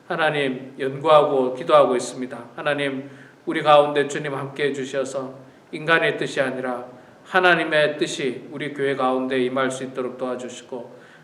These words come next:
하나님께서 예비하신 사람을 아버지 하나님께서 보내주시고 세워주셔서 아버지 하나님 교회를 위하여 헌신할 수 있도록 도와주시고 교회를 위하여 봉사하는 아름다운 성도들 되게 하여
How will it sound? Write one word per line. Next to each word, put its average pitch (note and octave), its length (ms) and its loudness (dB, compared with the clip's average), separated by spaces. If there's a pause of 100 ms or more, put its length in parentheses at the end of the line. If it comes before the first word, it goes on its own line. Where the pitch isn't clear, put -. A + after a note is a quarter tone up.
하나님께서 D#3+ 640 0
예비하신 C#3 920 2 (220)
사람을 D3+ 800 2 (220)
아버지 D#3 320 2
하나님께서 D3 960 2
보내주시고 C#3+ 680 -2
세워주셔서 E3 1000 4 (460)
아버지 D3 240 2
하나님 D3 360 4
교회를 D3 360 2
위하여 C3+ 300 4
헌신할 E3 480 2
수 E3 140 -4
있도록 C#3 340 -4
도와주시고 C3 880 -4 (420)
교회를 C#3+ 300 2
위하여 C3+ 340 6
봉사하는 D3+ 920 2 (400)
아름다운 D3+ 520 2
성도들 C#3 720 -2
되게 C3+ 240 -4
하여 B2+ 580 0